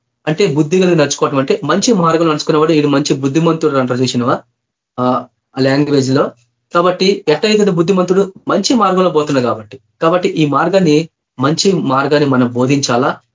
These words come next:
ఆయనను మనం ప్రకటించాలా. సమస్త విధమైన జ్ఞానం అంటే మీరు అర్థం చేసుకోవాలా, ఎలాంటి జ్ఞానం అది, ఏ వ్యక్తికి ఎట్లా చెప్పాలా, "ప్రభువా, పరిశుధాత్మ దేవ, మీ సాయం మాకు ఇవ్వమంటే" దేవుడు ఇస్తాడు. అంటే, ఆ, అపొస్తలుడైన పౌలు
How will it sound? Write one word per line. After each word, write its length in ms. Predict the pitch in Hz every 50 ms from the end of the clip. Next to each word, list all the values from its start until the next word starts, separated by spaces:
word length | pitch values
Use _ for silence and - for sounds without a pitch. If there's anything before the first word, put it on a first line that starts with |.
| _ -
ఆయనను 220 | 131 135 131 131
మనం 140 | 131 127 123
ప్రకటించాలా. 720 | 123 120 113 113 127 131 127 123 - 120 110 110 107 107 - _ _ _ _ _ _
సమస్త 460 | - - 165 185 208 226 220 - -
విధమైన 280 | 202 196 196 185 185 175
జ్ఞానం 380 | 139 131 143 143 151 156 156 156
అంటే 160 | 156 160 180
మీరు 160 | 175 165 156
అర్థం 220 | 147 165 190 190
చేసుకోవాలా, 480 | 185 170 - - 165 147 127 117 - - _ _ _ _ 135
ఎలాంటి 360 | 147 175 202 226 226 226 214
జ్ఞానం 340 | 160 156 151 147 151 151 147
అది, 280 | 135 123 120 117 120 - _ - - - - - _ _ _ -
ఏ 160 | 143 175 202
వ్యక్తికి 360 | 208 220 214 214 220 - 180 151
ఎట్లా 200 | 151 - 190 175
చెప్పాలా, 380 | 170 160 151 - 156 151 147
"ప్రభువా, 440 | - 147 143 139 143 151 165 165 - -
పరిశుధాత్మ 440 | 147 143 - 151 151 147 147 147 143
దేవ, 280 | 135 139 147 160 165 151
మీ 200 | 147 147 143 147
సాయం 320 | - 151 147 156 156 151
మాకు 180 | 143 135 - 131
ఇవ్వమంటే" 300 | 135 135 131 127 170 151
దేవుడు 220 | 143 170 196 202
ఇస్తాడు. 380 | 202 196 202 - 220 180 123 - - _ _ _ _ _ _ _ _ _ _ _ _ _ _ _ _ _ _ -
అంటే, 420 | 196 190 202 202 208 226 220 220 - _ _ _ _ _ _ _ - 139
ఆ, 200 | 143 147 135 -
అపొస్తలుడైన 480 | 147 143 - - - - 226 202 175 -
పౌలు 560 | - 143 151 160 156 143 139 147 190 - -